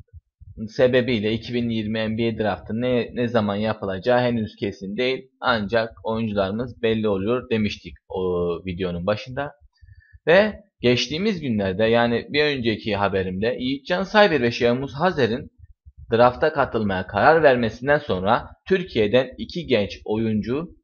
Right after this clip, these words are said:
daha aynı kararı verdi. Berke Atar ve Ercan Osmani isimlerinin N B A Draft iki bin yirmiye isimlerini yazdırdığını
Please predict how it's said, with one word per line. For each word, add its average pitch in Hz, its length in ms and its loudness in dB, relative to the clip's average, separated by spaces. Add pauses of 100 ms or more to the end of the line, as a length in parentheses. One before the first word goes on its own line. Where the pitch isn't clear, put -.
(160)
daha 101 440 2
aynı 139 320 0
kararı 101 640 0
verdi. 85 480 -6 (2000)
Berke 123 480 4
Atar 135 540 2
ve 113 320 2
Ercan 101 640 -2
Osmani 87 720 -6 (1080)
isimlerinin 95 800 -4 (120)
N 113 240 0
B 151 160 0
A 131 100 -4
Draft 104 340 -2
iki 98 280 -10
bin 107 140 -2
yirmiye 104 760 -2
isimlerini 101 920 -4
yazdırdığını 98 1040 -2